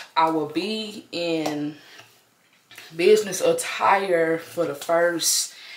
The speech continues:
ninety, um, days. So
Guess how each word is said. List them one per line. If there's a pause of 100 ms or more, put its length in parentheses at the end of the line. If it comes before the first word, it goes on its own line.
(280)
ninety,
um,
days. (180)
So